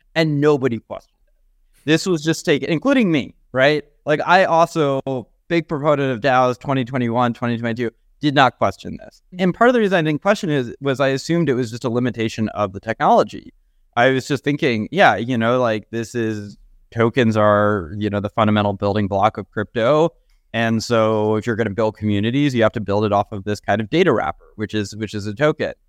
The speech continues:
And it turns out that's actually totally not true. Like, there are all sorts of ways you can pass data, use data, store data in blockchains that are not tokens, and it can be the basis for, for community building as well. And so I think, like,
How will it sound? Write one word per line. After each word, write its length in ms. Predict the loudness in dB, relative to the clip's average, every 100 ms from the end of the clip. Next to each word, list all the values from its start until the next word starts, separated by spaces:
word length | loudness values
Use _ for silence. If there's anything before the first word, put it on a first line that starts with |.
| -4
And 140 | -2
it 80 | 0
turns 220 | 2 2
out 80 | 2
that's 160 | 0 0
actually 320 | 0 -2 -6 _ _
totally 320 | -2 0 0
not 220 | 0 -4
true. 180 | -10 -18 -20 _ -2
Like, 260 | 0 2
there 140 | 2 0
are 260 | 0 -2 -4
all 220 | -2 -2
sorts 240 | -2 -4
of 80 | -2
ways 220 | -2 -2
you 80 | -4
can 160 | -6 -2
pass 340 | 4 4 2
data, 340 | -2 0 0
use 320 | -2 -2 -4 -2
data, 400 | 0 2 0 -2 _ _ -20
store 280 | -4 2 2
data 540 | 2 0 0 0 0 -2
in 160 | -4 0
blockchains 460 | 0 0 -2 -4
that 100 | -2
are 80 | 0
not 240 | 2 0 -2
tokens, 580 | -4 -2 0 -2 -4 -10 _ _
and 100 | 0
it 60 | 2
can 120 | 2
be 80 | 0
the 100 | 0
basis 440 | 2 0 0 -6
for, 380 | -2 0 2 0
for 140 | -2
community 360 | -4 -2 -4 -4
building 300 | -6 -8 -8
as 140 | -12
well. 240 | -12 -14 -16 _
And 200 | -2 -2
so 340 | 2 2 4 2
I 80 | -2
think, 220 | -2 0
like, 260 | 2 0 -2